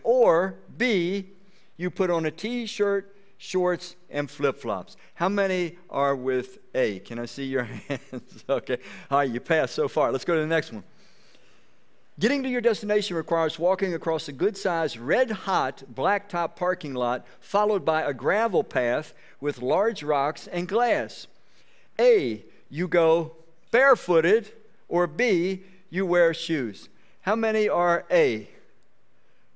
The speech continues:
B? Oh, man, you guys are good. You're on your way to heaven.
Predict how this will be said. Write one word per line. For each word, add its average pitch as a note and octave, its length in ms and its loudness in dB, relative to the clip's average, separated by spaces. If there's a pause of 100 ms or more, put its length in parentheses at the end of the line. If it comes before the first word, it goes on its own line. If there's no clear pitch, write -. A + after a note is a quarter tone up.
(320)
B? G3+ 480 0 (920)
Oh, G3 140 -2
man, E3 300 0
you G3+ 100 2
guys E3 280 4
are D3 80 -4
good. C#3+ 180 -2
You're D#3 120 0
on G3+ 100 2
your B3 80 2
way B3+ 100 8
to B3+ 80 6
heaven. D#3+ 320 4